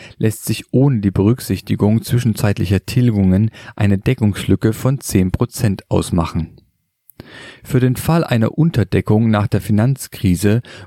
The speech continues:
wurde ein neues Gesetz, Paragraph vierhundertneunzig B G B, verabschiedet. Absatz eins lässt sich wie folgt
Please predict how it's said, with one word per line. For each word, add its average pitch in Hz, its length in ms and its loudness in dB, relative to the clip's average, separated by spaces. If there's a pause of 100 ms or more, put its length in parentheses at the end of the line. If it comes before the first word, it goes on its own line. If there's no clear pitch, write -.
wurde 156 280 2
ein 139 160 2
neues 107 340 2
Gesetz, 110 560 -4 (260)
Paragraph 98 680 -2
vierhundertneunzig 110 1120 0
B 90 160 -2
G 107 120 2
B, 95 300 0 (180)
verabschiedet. - 800 -2 (800)
Absatz - 500 -4
eins 127 400 0 (200)
lässt - 280 -2
sich - 260 -2
wie 156 100 2
folgt - 420 -2